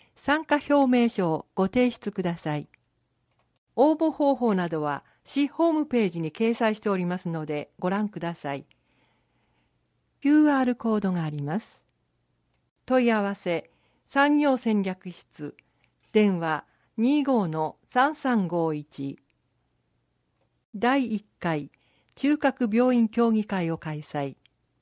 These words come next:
七月十六日、第一回中核病院協議会を開催しました。中核病院協議会、医療関係者と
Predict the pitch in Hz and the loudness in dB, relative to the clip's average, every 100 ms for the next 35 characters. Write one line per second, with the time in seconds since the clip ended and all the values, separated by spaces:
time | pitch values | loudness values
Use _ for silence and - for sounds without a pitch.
0 | _ _ _ _ _ _ _ _ - 262 | _ _ _ _ _ _ _ _ -6 0
1 | 269 269 202 190 202 190 - 175 160 - | 2 2 -2 2 0 0 -6 -8 -8 -8
2 | 156 156 _ _ _ - 214 262 233 - | -6 -6 _ _ _ -4 0 2 0 -4
3 | - 170 156 - _ - 285 285 262 247 | -6 -4 -4 -8 _ -4 -2 0 -2 0
4 | 196 233 240 226 196 - 254 240 226 185 | 0 2 4 4 0 0 0 0 -2 -2
5 | 156 151 - - 208 202 190 180 165 151 | -2 -4 -6 -4 -4 -2 -4 -6 -8 -10
6 | 151 - 135 - _ _ _ _ _ _ | -12 -10 -10 -10 _ _ _ _ _ _
7 | _ _ _ _ _ _ _ _ _ _ | _ _ _ _ _ _ _ _ _ _
8 | - 285 302 269 262 220 240 233 190 - | -2 0 2 0 0 2 4 4 2 -2
9 | 196 180 170 - 151 135 - _ _ _ | -4 -2 -4 -6 -6 -6 -12 _ _ _
10 | _ _ _ _ _ _ - 208 240 302 | _ _ _ _ _ _ -10 -4 2 2
11 | 294 247 226 220 202 185 185 - 156 147 | 2 0 0 0 -2 -2 -6 -6 -4 -4